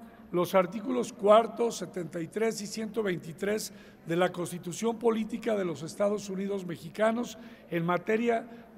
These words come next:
de seguridad social universal. Único, se modifica el párrafo segundo del artículo segundo transitorio del dictamen con proyecto de decreto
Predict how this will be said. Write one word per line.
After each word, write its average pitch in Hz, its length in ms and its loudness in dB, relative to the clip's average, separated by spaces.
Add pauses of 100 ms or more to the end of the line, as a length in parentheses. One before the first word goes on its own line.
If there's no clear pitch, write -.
de 226 200 8
seguridad 185 560 0
social 202 680 0
universal. 190 760 -2 (440)
Único, 208 500 2 (440)
se 202 200 -2
modifica 190 540 0
el 240 100 2
párrafo 202 480 4
segundo 202 560 -2
del 175 100 2
artículo 196 500 -4
segundo 196 420 -4
transitorio 190 720 -4
del 165 160 -4
dictamen 202 880 -4
con 165 200 0
proyecto 185 580 0
de 175 100 0
decreto 220 600 0